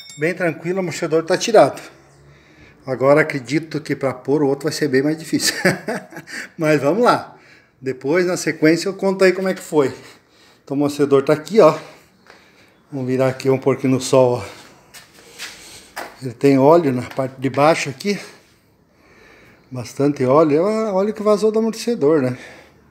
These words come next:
Mas aparentemente ele não, não representa por onde tá vazando, né? Vamos ver. Beleza?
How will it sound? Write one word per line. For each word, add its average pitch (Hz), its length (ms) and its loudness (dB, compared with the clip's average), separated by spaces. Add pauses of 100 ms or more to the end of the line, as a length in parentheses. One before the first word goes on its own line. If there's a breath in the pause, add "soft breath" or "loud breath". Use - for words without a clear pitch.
(1300 soft breath)
Mas 139 160 -4
aparentemente 143 840 2
ele 170 120 2
não, 196 360 0
não 208 140 -2
representa 196 640 2
por 139 180 2
onde 151 220 4
tá 143 120 2
vazando, 131 520 0
né? 123 200 -6 (1700 soft breath)
Vamos 170 180 -10
ver. 131 240 -6 (680 loud breath)
Beleza? 156 500 0